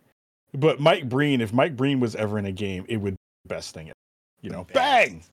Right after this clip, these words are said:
Speaker 1: Like,
Speaker 2: No
Speaker 1: oh my
Speaker 2: doubt.
Speaker 1: God.
Speaker 2: Oh my gosh. So good. So, you know, everybody out there in the chat, along with the hundredth guest, let us know what sports games you miss and that need to come back and just bring the fun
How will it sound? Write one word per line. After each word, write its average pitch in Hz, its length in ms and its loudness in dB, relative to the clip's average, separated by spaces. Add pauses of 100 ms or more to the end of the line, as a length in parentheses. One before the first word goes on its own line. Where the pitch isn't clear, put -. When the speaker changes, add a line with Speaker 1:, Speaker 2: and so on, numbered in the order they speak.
Speaker 1:
Like, 110 200 0
Speaker 2:
No 143 120 0
Speaker 1:
oh 135 100 2
my 101 140 -2
Speaker 2:
doubt. 98 320 -2
Speaker 1:
God. 82 60 -16 (640)
Speaker 2:
Oh 175 140 6
my 120 160 -2
gosh. 98 340 -8
So 180 360 6
good. 127 360 4 (340)
So, 127 500 4 (200)
you 170 100 0
know, 196 300 4
everybody 202 360 2
out 190 160 2
there 180 100 0
in 165 60 0
the 160 80 -6
chat, 156 200 2
along 160 280 0
with 170 160 -4
the 147 60 -6
hundredth 147 380 -6
guest, 135 260 -2 (260)
let 254 80 -4
us - 60 -8
know 339 80 6
what 269 140 2
sports 196 360 -6
games 160 320 0
you 131 80 -2
miss 120 460 -8
and 139 140 -8
that 139 140 2
need 165 200 0
to 175 60 -2
come 151 300 -2
back 120 360 0 (260)
and 143 140 -4
just 147 380 0 (220)
bring 202 240 2
the 233 80 2
fun 101 460 -6